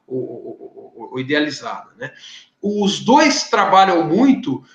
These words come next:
fazendo meio de campo entre várias pessoas pra chegar no consenso, o analista de negócio mais no desenho,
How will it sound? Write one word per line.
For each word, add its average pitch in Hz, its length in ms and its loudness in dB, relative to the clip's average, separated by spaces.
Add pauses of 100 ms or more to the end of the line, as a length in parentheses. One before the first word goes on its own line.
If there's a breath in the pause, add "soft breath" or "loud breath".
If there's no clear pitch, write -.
(140)
fazendo 196 400 0
meio 214 300 4
de 180 180 -6
campo 226 360 2
entre 165 140 -2
várias 143 320 -4
pessoas 156 600 -8
pra 123 160 -12
chegar 120 360 -10
no 113 120 -14
consenso, - 760 -10
o 175 80 4
analista 208 440 2
de 220 100 -2
negócio 175 400 2
mais 214 240 0
no 233 100 -2
desenho, 190 840 0